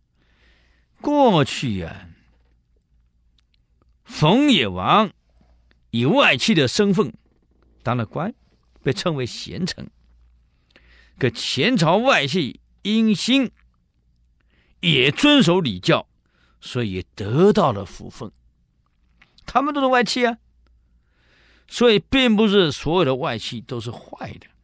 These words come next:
他们也有有成就的啊，优秀的。您是外戚，为什么常常被非难、被谴责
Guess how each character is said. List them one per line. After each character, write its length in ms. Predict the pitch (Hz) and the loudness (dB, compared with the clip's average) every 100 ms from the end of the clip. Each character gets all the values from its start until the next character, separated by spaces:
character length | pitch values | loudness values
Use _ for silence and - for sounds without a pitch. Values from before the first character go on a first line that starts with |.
| _ _ _ _ | _ _ _ _
他 140 | - 214 | -6 -4
们 120 | 208 | -2
也 100 | 190 | -2
有 160 | 247 165 | -2 -2
有 160 | 104 | -4
成 340 | - - 92 170 | -6 -10 -6 -6
就 240 | 233 156 | -4 -6
的 160 | - - _ _ _ _ _ | -10 -18 _ _ _ _ _
啊， 200 | - - - | -20 -20 -6
优 260 | 240 269 | 0 2
秀 280 | 233 196 101 | 4 2 -4
的。 120 | 80 - _ _ _ _ _ - | -8 -20 _ _ _ _ _ -10
您 260 | 95 123 | -6 -4
是 120 | 143 | -4
外 280 | 143 175 190 | -6 -8 -12
戚， 360 | 92 - - - _ _ _ _ _ _ _ _ _ - | -12 -14 -16 -20 _ _ _ _ _ _ _ _ _ -2
为 220 | 254 196 | 2 2
什 100 | 135 | 2
么 80 | 143 | -4
常 260 | - 131 | -4 -4
常 140 | 170 151 | -2 -2
被 320 | 151 120 - _ _ _ | -4 -6 -10 _ _ _
非 300 | - 196 180 | -6 0 2
难、 200 | 170 - _ _ _ _ _ | 2 -2 _ _ _ _ _
被 140 | 156 | -4
谴 420 | 113 - 101 69 71 | -2 -6 -6 -10 -14
责 260 | - 73 | -16 -18